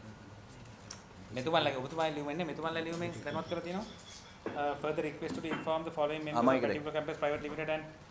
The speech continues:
Speaker 1: Hira Foundation to be present before the committee. Board members, Chief Financial Manager, Chief Legal Officer. එතුමන්ලා එන්න තිබ්බනේ. එතුමන්ලටත් ඔබතුමා දැනුවත් කරන්න ඕනේ.
Speaker 2: ඇයි,
Speaker 1: එතුමා
Speaker 2: ඇයි සහභාගී නොවුනේ
Speaker 1: ඉඳලා,
Speaker 2: කියලා?
Speaker 1: ඉඳලා රටේ ඉඳලා සහභාගී වෙන්නේ නැත්තේ ඇයි කියලා.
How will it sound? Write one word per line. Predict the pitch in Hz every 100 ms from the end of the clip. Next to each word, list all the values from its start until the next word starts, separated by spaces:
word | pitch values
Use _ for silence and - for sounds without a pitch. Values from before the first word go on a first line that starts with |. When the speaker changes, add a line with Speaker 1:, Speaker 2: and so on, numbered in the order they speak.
| -
Speaker 1:
Hira | - 147 156
Foundation | 151 151 156 151
to |
be | 165
present | 147 156 156
before | 156 170
the | 170
committee. | 165 151 117
Board | 107 131 151
members, | 147 147 151 170 170
Chief | 151 151
Financial | 151 143 151 151
Manager, | 143 147 165 160 - - -
Chief | - 156 151
Legal | 147 151 156
Officer. | 156 156 175 - - -
එතුමන්ලා | 123 156 175 170 -
එන්න | 147
තිබ්බනේ. | 139 123 107 101 98 - -
එතුමන්ලටත් | - 127 160 165 170 180
ඔබතුමා | - 180 180 175 175
දැනුවත් | 160 165 175 175
කරන්න | 180 180
ඕනේ. | 180 175 - - - - -
Speaker 2:
ඇයි, | 127
Speaker 1:
එතුමා | 131 165
Speaker 2:
ඇයි | 160 147
සහභාගී | 147 151 151 143
නොවුනේ | 131 110
Speaker 1:
ඉඳලා, | 170 180
Speaker 2:
කියලා? | 160
Speaker 1:
ඉඳලා | 143 170 151
රටේ | - 170
ඉඳලා | 165 185 196
සහභාගී | - - 165 175 180
වෙන්නේ | 175
නැත්තේ | 160 -
ඇයි | 131
කියලා. | 104 95